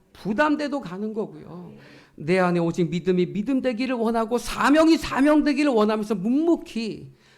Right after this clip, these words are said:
주의 길을 감당하는 거죠. 그들을 가리켜 오늘 말씀은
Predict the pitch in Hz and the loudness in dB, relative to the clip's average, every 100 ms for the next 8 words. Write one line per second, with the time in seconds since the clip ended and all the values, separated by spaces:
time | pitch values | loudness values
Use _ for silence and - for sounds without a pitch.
0 | _ - - 165 170 160 151 156 139 135 | _ -18 -6 -4 -2 -4 -10 -12 -16 -18
1 | _ _ _ _ - - 190 165 156 202 | _ _ _ _ -10 -6 -6 -4 -4 0
2 | 196 156 139 - - - - 151 156 156 | -2 -2 -8 -12 -14 -14 -14 -16 -16 -20
3 | _ 139 135 135 _ _ _ _ _ _ | _ -20 -20 -20 _ _ _ _ _ _
4 | _ - 147 160 214 208 202 208 202 175 | _ -12 -8 -4 -4 -4 -8 -8 -4 -2
5 | 185 180 160 156 165 151 151 | -2 -4 -8 -12 -10 -8 -8